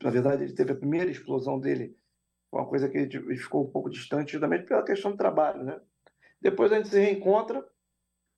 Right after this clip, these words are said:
eu gravando o disco dele, né? E aí, nesse reencontro, ele me convida pra entrar na banda dele. E aí, durante sete anos, eu tive o prazer de ser cavaquinista do Zeca,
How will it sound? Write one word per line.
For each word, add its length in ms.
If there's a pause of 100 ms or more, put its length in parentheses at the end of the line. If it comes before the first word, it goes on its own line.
eu 200
gravando 460
o 20
disco 260
dele, 340 (680)
né? 260 (520)
E 120
aí, 160
nesse 340
reencontro, 960
ele 160
me 140 (100)
convida 520
pra 160
entrar 280
na 100
banda 260
dele. 360 (840)
E 40
aí, 160
durante 640 (1080)
sete 460
anos, 200
eu 100
tive 140
o 40
prazer 300
de 40
ser 380 (1080)
cavaquinista 600
do 80
Zeca, 420